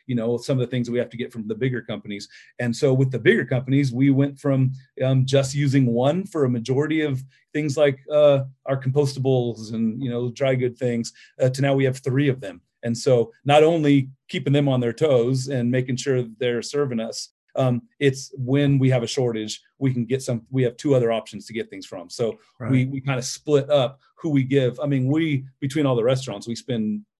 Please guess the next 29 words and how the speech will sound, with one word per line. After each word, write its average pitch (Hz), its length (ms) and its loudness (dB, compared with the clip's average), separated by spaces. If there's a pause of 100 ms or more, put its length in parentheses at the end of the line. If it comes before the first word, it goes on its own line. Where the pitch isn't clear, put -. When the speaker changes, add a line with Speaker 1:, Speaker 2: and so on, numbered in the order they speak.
Speaker 1:
millions 123 300 -2
of 107 60 -10
dollars 120 280 -4
a 135 40 -2
year 127 180 2
on 113 140 -4
food. 113 300 -6 (320)
And 120 160 -4
so 120 400 0 (120)
we've, 131 380 0 (140)
in-, 131 160 -4 (180)
we've 127 180 -4
split 135 340 0
that 117 160 0
up, 107 220 -6 (120)
um, 101 340 -8 (420)
k-, - 180 -14
kind 131 200 -2
of 107 60 -8
diversified 107 460 -6
who 123 100 0
we're 110 120 -4
shop 113 300 -8
purchasing 110 320 -4
from. 107 260 -6 (120)
That's 175 180 2
been 143 200 2
really 139 240 4
helpful. 120 440 -4